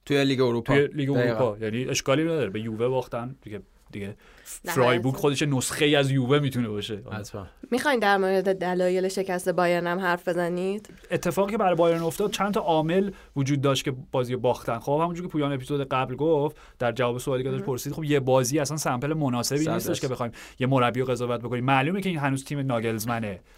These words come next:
Speaker 2: حالا
Speaker 1: صد
Speaker 2: راجع به یه سری تغییرات خیلی جزئی بازی قبل صحبت کردیم که دیدی این بازی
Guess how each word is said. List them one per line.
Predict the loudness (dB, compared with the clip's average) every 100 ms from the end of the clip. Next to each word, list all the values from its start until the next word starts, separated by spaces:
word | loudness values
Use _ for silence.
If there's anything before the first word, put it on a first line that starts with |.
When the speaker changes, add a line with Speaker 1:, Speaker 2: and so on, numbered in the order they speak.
| -2
Speaker 2:
حالا | 2
Speaker 1:
صد |
Speaker 2:
راجع | 2 2 2
به |
یه | 2
سری | 2
تغییرات | 0 0 -2 -2
خیلی | -4 -2 -4
جزئی | 0 -2 -2 -4
بازی | -2 0 0
قبل | -2
صحبت | 0 0
کردیم | 0 -2
که | -4 -2
دیدی | 2 2
این | 4
بازی | 4 4 2